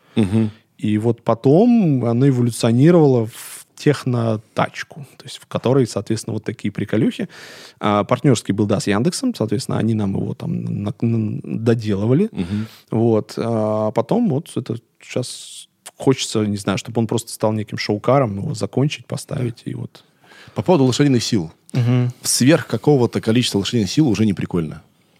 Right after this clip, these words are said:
Speaker 1: Уже неразумно.
Speaker 2: Уже, да, уже
Speaker 1: Уже
Speaker 2: и
Speaker 1: тяжело.
Speaker 2: оп-, и опасный, и неразумный.
Speaker 1: А если мы говорим про двигатель внутреннего сгорания, он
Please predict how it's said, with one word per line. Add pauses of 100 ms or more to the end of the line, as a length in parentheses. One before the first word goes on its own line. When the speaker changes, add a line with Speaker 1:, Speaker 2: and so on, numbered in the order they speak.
Speaker 1:
Уже
неразумно.
Speaker 2:
Уже,
да,
уже
Speaker 1:
Уже
Speaker 2:
и
Speaker 1:
тяжело.
Speaker 2:
оп-,
и
опасный,
и
неразумный.
Speaker 1:
А
если
мы
говорим
про
двигатель
внутреннего
сгорания, (140)
он